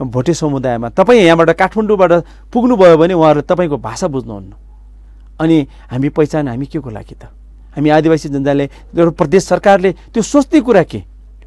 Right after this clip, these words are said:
उहाँले सोच्नु पर्दैन? यो भाषै नबुझ्ने मान्छे उहाँले स्कुल कति, कसरी पढिरहनु भएको छ त? नेपाल सरकारको मूल शिक्षा धारमा उहाँले कसरी समावेश गर्ने? त्यो भित्र उहाँले समावेश गर्नु परेन?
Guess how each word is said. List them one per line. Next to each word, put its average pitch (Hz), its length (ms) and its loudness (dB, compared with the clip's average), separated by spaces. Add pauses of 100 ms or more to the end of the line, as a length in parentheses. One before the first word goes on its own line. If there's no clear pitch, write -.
(120)
उहाँले 147 220 0
सोच्नु 143 300 -8
पर्दैन? 139 400 -8 (720)
यो 170 60 0
भाषै 131 340 -4
नबुझ्ने 165 360 -2
मान्छे 156 220 -4
उहाँले 160 260 0
स्कुल 208 160 -10
कति, 220 320 -2
कसरी 262 240 -6
पढिरहनु 117 420 -4
भएको 87 140 -12
छ - 80 -18
त? 147 220 -12 (680)
नेपाल 208 220 4
सरकारको 208 500 2
मूल 214 200 -2
शिक्षा 214 320 -2
धारमा 185 300 4
उहाँले 190 180 4
कसरी 208 260 -6
समावेश 170 460 -2
गर्ने? 135 360 -4 (580)
त्यो 240 100 0
भित्र 214 200 0
उहाँले 185 260 2
समावेश 175 360 -4
गर्नु 160 160 -4
परेन? 180 320 -10